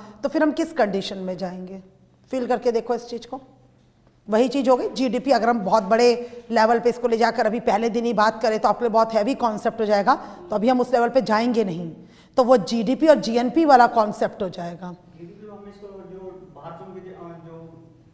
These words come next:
Speaker 2: पैसा यहाँ आएगा उसको हम रिजर्व करके रख सकते हैं।
Speaker 1: हाँ।
Speaker 2: कि अ-, अगर हमें कोई बाद में आपदा है या कोई वैसी चीज़
Speaker 1: Exactly।
Speaker 2: उसमें हम उसको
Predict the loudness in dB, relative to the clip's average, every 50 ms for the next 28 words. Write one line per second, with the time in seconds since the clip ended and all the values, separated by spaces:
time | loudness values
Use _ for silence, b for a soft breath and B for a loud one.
0 | _ _ _ -20 -20 -20 -18 -18 -18 -18 -18 -18 -18 -16 -18 -18 -18 -18 -18 -20
1 | -20 -20 -20 -20 -20 -16 -14 -14 -14 -14 -14 -12 -12 -12 -12 -12 -14 -16 -18 -18
2 | -18 -20 -20 -20 -20 -20 -20 -20 -20 -20 -20 -20 -20 -14 -4 0 4 4 6 6
3 | 4 2 0 -4 -10 -12 -14 -14 -16 -16 -16 -18 -16 -14 -14 -14 -12 -14 -14 -14
4 | -16 -16 -16 -18 -18 -18 -16 -16 -16 -16 -16 -18 -18 -16 -14 -14 -14 -14 -16 -18
5 | -18 -16 -16 -16 -16 -16 -18 -18 -18 -18 -18 -18 -18 -20 -10 -8 -6 -6 -2 -2
6 | -2 -2 -2 -4 -10 -12 -12 -14 -14 -14 -12 -12 -12 -14 -14 -16 -16 -16 -18 -18
7 | -18 -20 -20 -20 -20